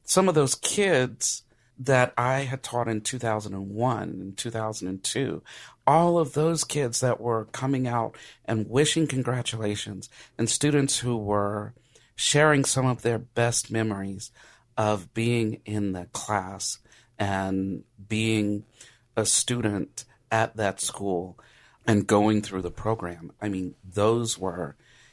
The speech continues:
incredible, incredible, incredible moments.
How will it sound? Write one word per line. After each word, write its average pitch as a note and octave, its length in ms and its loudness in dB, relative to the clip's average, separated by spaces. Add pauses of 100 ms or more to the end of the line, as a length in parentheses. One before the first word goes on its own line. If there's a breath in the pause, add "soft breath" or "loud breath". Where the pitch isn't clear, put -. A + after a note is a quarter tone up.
(180 soft breath)
incredible, A#2 1080 0
incredible, G2 720 -4
incredible F#2+ 640 -4
moments. F#2+ 640 -4